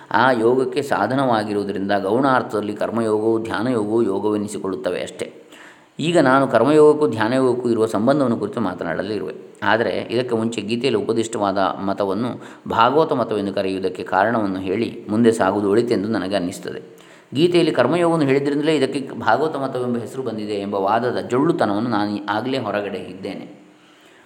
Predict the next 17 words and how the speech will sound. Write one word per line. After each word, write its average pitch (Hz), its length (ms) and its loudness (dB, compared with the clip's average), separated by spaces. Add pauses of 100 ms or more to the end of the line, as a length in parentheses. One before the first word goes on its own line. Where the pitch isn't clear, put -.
(140)
ಭಗವಂತನು 160 540 4
ಹೇಳಿದ್ದೆಂಬ 123 480 2
ಕಾರಣದಿಂದ 107 540 -2 (640)
ಕರ್ಮಯೋಗವು 110 640 2
ಭಾಗವತ 110 400 2
ಮತವಾದರೆ 92 760 -2
ಧ್ಯಾನಯೋಗವೇ 127 560 2
ಮುಂತಾದವು 113 440 4
ಅದೇ 120 200 2
ಅರ್ಥದಲ್ಲಿ 113 300 0
ಭಾಗವತ 117 360 2
ಮತವೆಂಬ 98 340 0
ಶಬ್ದಕ್ಕೆ 98 380 -4
ಅರ್ಹವಾಗಿರುತ್ತವೆ 98 720 0
ಎಂಬುದನ್ನು 92 320 -2
ಯಾರೂ 101 280 0
ಅಲ್ಲಗಳೆಯುವಂತಿಲ್ಲ. 101 840 0